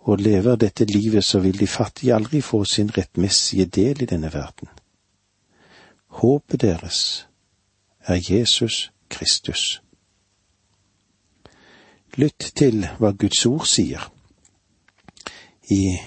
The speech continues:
Jobb fem femten: «De fattige berger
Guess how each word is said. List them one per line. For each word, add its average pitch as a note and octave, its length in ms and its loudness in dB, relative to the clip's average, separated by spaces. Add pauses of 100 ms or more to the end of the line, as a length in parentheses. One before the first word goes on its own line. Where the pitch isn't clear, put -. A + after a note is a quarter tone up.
(140)
Jobb A#2+ 320 2
fem A2+ 640 -2
femten: A#2 520 -4 (1300)
«De G#2 220 2
fattige B2 880 0
berger A2+ 320 2